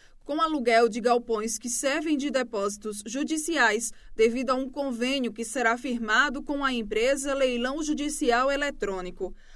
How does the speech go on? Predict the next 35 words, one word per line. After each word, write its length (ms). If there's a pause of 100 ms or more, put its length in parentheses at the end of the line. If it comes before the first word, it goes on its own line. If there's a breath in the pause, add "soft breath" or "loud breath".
A 140
companhia 720
prestará 560
serviços 680
de 160
alienação 800
de 160
bens 320
móveis 640
e 160
imóveis 640 (180 soft breath)
envolvidos 800
em 120
processos 720
de 80
execução 720
civil 640
autorizados 960
por 240
decisão 640
judicial. 720 (380 soft breath)
A 180
iniciativa 840
de 140
se 120
desfazer 760
desses 360
bens 400
que 160
não 220
são 220
mais 280
utilizados 1000
é 160
inédita 680